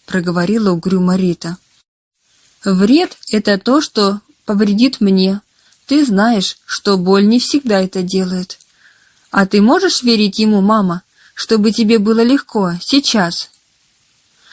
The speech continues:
«Да», ответила миссис Карпентер, «в большинстве случаев». Рита знала по поведению матери, что это должно быть правдой. «А ты собираешься встретиться с тетей Сиреной, мама?»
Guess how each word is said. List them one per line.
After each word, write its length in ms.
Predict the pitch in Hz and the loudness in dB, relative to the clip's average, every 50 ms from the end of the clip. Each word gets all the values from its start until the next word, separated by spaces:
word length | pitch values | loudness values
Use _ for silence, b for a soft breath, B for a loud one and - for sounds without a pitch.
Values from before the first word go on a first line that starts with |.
| B B B B B - | B B B B B -4
«Да», 300 | 180 160 175 165 170 190 | -2 0 2 2 2 0
ответила 460 | 214 - 247 247 240 - 240 233 240 | 0 0 0 0 0 0 0 2 2
миссис 420 | 233 233 233 226 - 233 220 - | 4 2 2 0 -2 -4 -4 -4
Карпентер, 680 | - - 220 233 233 - 240 233 220 220 - 226 220 208 - _ _ - | -4 -4 -4 -4 -4 -4 -4 -4 -4 -4 -6 -8 -10 -10 -12 _ _ -4
«в 60 | 202 | 0
большинстве 600 | 233 262 277 - 349 359 330 - - 220 208 190 | 0 0 0 0 -2 -2 -2 -2 -2 0 0 0
случаев». 680 | 185 - - 208 202 185 190 - - 165 170 - - - - b b b b b b b b b | 0 -2 -2 -2 -2 -2 -2 -6 -6 -8 -8 -10 -12 -16 -20 b b b b b b b b b
Рита 340 | - 240 302 320 302 - 220 | 0 2 2 2 2 0 -2
знала 360 | 196 190 208 233 254 247 220 | 0 0 2 2 2 2 0
по 160 | 196 - 190 185 | 0 -2 -4 -4
поведению 600 | - 196 196 202 185 196 220 220 208 202 196 190 | -2 0 0 2 2 2 2 2 2 2 2 2
матери, 440 | 202 233 262 262 - 214 185 185 | 2 0 -2 -2 -4 -4 -4 -4
что 200 | 175 - - - | -4 -4 -4 -2
это 200 | 196 208 214 208 | -2 -2 -2 -2
должно 360 | 185 180 185 185 185 - 190 185 | -2 -2 -2 -4 -2 -4 -2 -2
быть 180 | 196 196 190 | -2 -2 -4
правдой. 540 | - 196 190 175 170 175 170 175 175 185 - - B B B B B B B B - | -4 -4 -4 -2 -4 -6 -8 -10 -10 -10 -12 -16 B B B B B B B B -2
«А 120 | 185 196 | -2 0
ты 100 | 208 240 | 2 2
собираешься 640 | 233 - 247 220 240 240 277 330 370 339 - - 302 | 2 2 2 2 4 4 2 2 0 -2 -2 -2 -2
встретиться 540 | - - - 233 233 214 214 220 - - 226 | -4 -2 -2 0 0 0 -2 -2 -2 -2 -2
с 80 | 214 - | -2 -2
тетей 280 | - 226 214 208 220 | -2 -2 0 0 0
Сиреной, 480 | 208 - - 240 233 226 202 180 180 180 | -2 0 0 0 2 2 0 0 0 0
мама?» 400 | 190 214 214 196 180 175 180 | 0 2 0 0 0 -4 -6